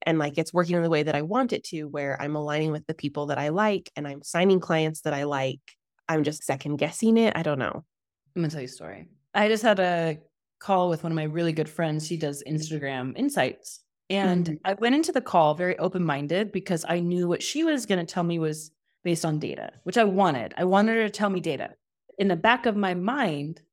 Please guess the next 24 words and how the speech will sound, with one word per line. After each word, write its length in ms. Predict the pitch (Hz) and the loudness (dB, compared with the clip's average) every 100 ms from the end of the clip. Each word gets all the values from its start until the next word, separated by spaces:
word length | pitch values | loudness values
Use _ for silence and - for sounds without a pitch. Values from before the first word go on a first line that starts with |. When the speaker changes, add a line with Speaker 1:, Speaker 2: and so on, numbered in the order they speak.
| _ _ - | _ _ 0
Speaker 2:
I 120 | 214 | 4
have 260 | 254 190 | 4 2
Speaker 1:
Mm-hmm. 20 | 202 | 0
Speaker 2:
different 320 | 175 170 160 | -2 -4 -12
beliefs 320 | 185 285 - | -10 -10 -12
about 240 | 196 160 | -8 -8
content 380 | - 156 156 151 | -4 -4 -2 -4
than 140 | 151 147 | -4 -4
she 160 | 147 | -6
does. 420 | 143 65 - - _ _ _ _ _ _ _ - | -8 -10 -14 -20 _ _ _ _ _ _ _ 0
And 140 | 196 | 2
so 260 | 196 208 190 | 4 4 6
I'm 180 | 185 | 4
like, 280 | 208 185 - - | 4 2 -2 -6
"I 260 | 165 208 285 | 2 2 2
see 180 | - 202 | 0 -4
content 380 | 185 165 175 | -2 -4 -2
as 120 | 180 180 | -2 -2
a 60 | |
way 140 | 160 165 | -2 -2
to 80 | |
build 320 | 165 160 160 160 | -4 -6 -8 -6
deep 220 | 143 135 | -6 -2
relationships." 880 | 180 202 220 185 156 156 92 _ | 0 0 2 0 -2 -6 -12 _